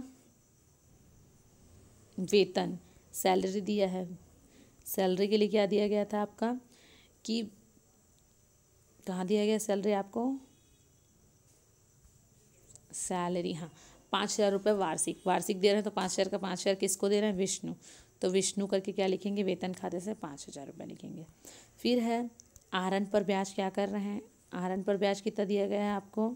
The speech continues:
ट्वेल्व परसेंट लगाया जाता है। तो आहरण कितना था उसका? छः सौ रुपये, पाँच सौ रुपये।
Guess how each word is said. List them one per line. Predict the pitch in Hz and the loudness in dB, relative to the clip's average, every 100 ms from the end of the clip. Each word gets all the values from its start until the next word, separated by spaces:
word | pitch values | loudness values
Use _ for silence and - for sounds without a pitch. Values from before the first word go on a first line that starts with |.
| - _ | -8 _
ट्वेल्व | 202 180 | 2 2
परसेंट | 180 175 - 175 170 | 0 -6 -4 -6 -6
लगाया | 170 151 | -6 -6
जाता | 147 156 - | -8 -10 -10
है। | 170 - - - - - - - - _ _ - - | -14 -16 -20 -20 -20 -20 -20 -20 -20 _ _ -6 -2
तो | 233 - _ _ _ _ _ | -2 -4 _ _ _ _ _
आहरण | 180 185 202 | -2 0 0
कितना | 202 220 220 | 0 -2 0
था | 208 208 | 0 0
उसका? | 202 - 214 226 220 _ _ _ _ _ _ _ _ _ - - - | -2 -2 -4 -4 -8 _ _ _ _ _ _ _ _ _ -20 -12 -2
छः | 208 | -2
सौ | 185 | 2
रुपये, | 202 202 | 0 0
पाँच | 208 185 160 | -4 -6 -8
सौ | - | -10
रुपये। | - - | -12 -14